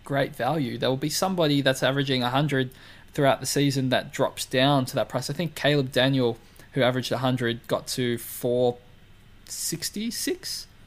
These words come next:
last season. I think that's the price I picked him up at. Um, and he was averaging a hundred. So throughout the year, you're probably going to get better value players. I mean, the D P P is appealing.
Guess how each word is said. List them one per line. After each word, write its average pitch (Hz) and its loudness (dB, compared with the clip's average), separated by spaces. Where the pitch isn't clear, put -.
last 147 -4
season. 190 -4
I - -2
think 196 -8
that's 156 -6
the 147 -2
price - -4
I 147 -2
picked 147 -8
him 175 -6
up 175 -4
at. - -4
Um, 117 0
and 151 4
he 160 4
was 151 2
averaging 131 2
a 123 0
hundred. 135 2
So 135 2
throughout 180 2
the 131 0
year, 135 2
you're 120 -2
probably 135 0
going 123 0
to 123 0
get 113 -2
better 120 0
value 120 -2
players. 120 -4
I 143 2
mean, 147 2
the 139 4
D 180 2
P 156 0
P 123 0
is 117 -2
appealing. 113 -2